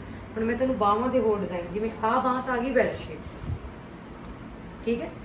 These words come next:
ਏਦਾਂ ਜੁਆਇੰਟਰ ਨਾਲ ਤੁਸੀਂ ਡਿਜ਼ਾਈਨਿੰਗ ਕਰ ਸਕਦੇ ਹੋ। ਇੱਕ ਬਾਂਹ ਆ ਗਈ ਆਹ ਵਾਲੀ, ਠੀਕ ਹੈ, ਏਦਾਂ ਤੁਸੀਂ ਕੱਪੜਾ ਲਗਾ ਕੇ ਸਲਵਾਰ ਨਾਲ ਦਾ ਉਹਦੇ ਉੱਤੇ ਏਦਾਂ ਬੋ ਲਗਾ ਸਕਦੇ ਹੋ, ਠੀਕ ਹੈ।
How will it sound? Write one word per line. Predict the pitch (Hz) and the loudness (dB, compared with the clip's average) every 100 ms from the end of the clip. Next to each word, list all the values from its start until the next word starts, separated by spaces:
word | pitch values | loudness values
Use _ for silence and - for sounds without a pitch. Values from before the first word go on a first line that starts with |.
| - 214 | -8 0
ਏਦਾਂ | 214 220 | 2 2
ਜੁਆਇੰਟਰ | 202 196 190 214 | 2 0 -2 -2
ਨਾਲ | 220 214 | 0 0
ਤੁਸੀਂ | - - 196 | -2 -6 -4
ਡਿਜ਼ਾਈਨਿੰਗ | 180 170 165 185 | -2 -4 -4 -6
ਕਰ | 190 170 | -6 -6
ਸਕਦੇ | 160 | -8
ਹੋ। | - - - - - - - - - - | -10 -12 -12 -12 -10 -10 -10 -12 -8 -6
ਇੱਕ | 208 240 | -2 4
ਬਾਂਹ | 254 269 | 4 6
ਆ | 277 | 4
ਗਈ | 247 269 | 4 4
ਆਹ | 185 | 4
ਵਾਲੀ, | 175 160 - - - - - - - - - - - - - - - - - - - - | 0 -4 -8 -10 -10 -12 -12 -12 -12 -10 -10 -10 -10 -10 -10 -10 -12 -14 -14 -12 -12 -10
ਠੀਕ | 233 - | -8 -6
ਹੈ, | 302 - - - - - - - - 208 | -6 -8 -12 -12 -12 -12 -10 0 2 4
ਏਦਾਂ | 214 214 | 2 2
ਤੁਸੀਂ | 208 196 254 277 - - - | 0 -2 -2 -6 -10 -12 -6
ਕੱਪੜਾ | 220 226 247 | -4 4 6
ਲਗਾ | 262 254 202 | 8 8 6
ਕੇ | 196 226 240 - | 4 0 -2 -4
ਸਲਵਾਰ | 220 202 196 220 | 2 6 8 6
ਨਾਲ | 240 220 | 4 4
ਦਾ | 214 247 - - - | 2 -2 -6 -12 -4
ਉਹਦੇ | 214 247 | -2 0
ਉੱਤੇ | - | 0
ਏਦਾਂ | 233 226 | 2 2
ਬੋ | 180 180 | 2 2
ਲਗਾ | 175 156 | 0 -4
ਸਕਦੇ | 147 - | -6 -10
ਹੋ, | - - - - - - - | -8 -8 -8 -10 -8 -6 -4
ਠੀਕ | 247 | 4
ਹੈ। | - | 6